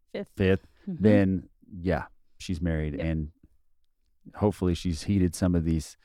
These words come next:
Speaker 2: things that we've,
Speaker 1: Yes,
Speaker 2: we're gonna
Speaker 1: I
Speaker 2: talk
Speaker 1: am
Speaker 2: about today.
Speaker 1: excited to learn some things
Speaker 2: That's right.
Speaker 1: going
Speaker 2: So,
Speaker 1: into this marriage.
Speaker 2: listen,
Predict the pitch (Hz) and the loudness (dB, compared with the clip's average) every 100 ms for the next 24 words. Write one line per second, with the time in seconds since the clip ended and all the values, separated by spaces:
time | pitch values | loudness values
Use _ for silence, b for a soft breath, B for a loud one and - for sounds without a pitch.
0 | _ - 101 87 95 87 90 82 - 95 | _ -2 0 0 -2 0 0 0 -4 -2
1 | 90 262 240 - 90 - 240 262 262 - | 0 0 0 0 0 0 0 0 0 -4
2 | 226 240 247 226 208 262 277 226 185 - | -6 -2 -2 -2 -2 2 2 2 -4 -10
3 | 90 - 104 233 226 117 - 247 247 214 | -4 2 2 2 2 2 2 0 -2 0
4 | - 127 | 0 0